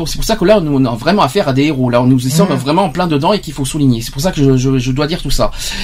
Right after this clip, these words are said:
Speaker 1: Cet investissement des sapeurs-pompiers est motivé par un héritage de valeurs fortes, donc, euh, l'altruisme, le don de soi, l'engagement et la solidarité. Pour une effic-, une efficacité toujours plus forte, les pompiers reçoivent une formation continue,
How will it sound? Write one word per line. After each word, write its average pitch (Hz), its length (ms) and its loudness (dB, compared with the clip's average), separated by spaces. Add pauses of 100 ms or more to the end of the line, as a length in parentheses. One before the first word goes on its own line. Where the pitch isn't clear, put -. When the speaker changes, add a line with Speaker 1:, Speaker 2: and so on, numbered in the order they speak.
(180)
Speaker 1:
Cet - 200 4
investissement 233 520 2
des 214 80 0
sapeurs-pompiers 208 600 0
est 190 40 4
motivé 226 380 0
par 170 180 0
un 160 100 2
héritage 220 440 2
de 143 180 -2
valeurs 139 320 0
fortes, - 420 -2
donc, 131 200 -4
euh, 123 60 2
l'altruisme, 160 760 0
le 139 120 2
don 185 140 -2
de 175 100 -2
soi, 180 360 2
l'engagement 170 420 -4
et 147 60 -4
la 143 80 -4
solidarité. 131 580 -2 (680)
Pour 262 180 6
une 262 60 4
effic-, 254 440 0
une 185 200 0
efficacité 226 600 -2
toujours 262 360 2
plus 220 100 -8
forte, 233 320 -2
les 156 240 2
pompiers 226 680 -2
reçoivent 214 560 2
une 160 160 -4
formation 190 520 -2
continue, 175 640 -2